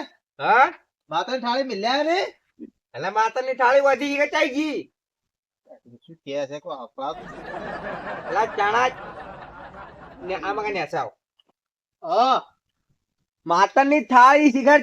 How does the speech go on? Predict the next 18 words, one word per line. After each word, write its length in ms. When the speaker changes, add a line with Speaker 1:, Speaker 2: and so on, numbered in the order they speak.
Speaker 1:
ચાઈ 240
ગઈ, 320
ઓગણથી 640
ગાયબ 300
થઈ 260
ગઈ. 260
Speaker 2:
આ 180
ચમનજી 400
હતા, 220
જોઈ 160
ગયા 180
તાર? 180
Speaker 1:
કયો 180
ચમનજી? 600
ચમનજી 680
પેલો 260
દોઢ 240
ફૂટ્યો? 340